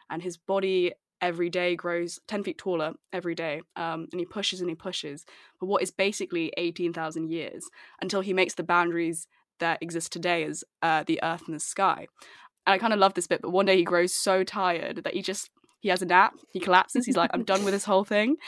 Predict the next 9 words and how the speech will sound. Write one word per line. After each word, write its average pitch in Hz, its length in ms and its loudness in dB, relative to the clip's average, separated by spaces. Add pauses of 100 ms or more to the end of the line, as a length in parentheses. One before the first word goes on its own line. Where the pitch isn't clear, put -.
(280)
And 185 480 8 (140)
when 208 260 2
he 226 160 2
does, 175 560 4 (280)
like, 175 200 2
little 208 260 0
bits - 240 -6
of 196 120 -10
himself 180 720 -4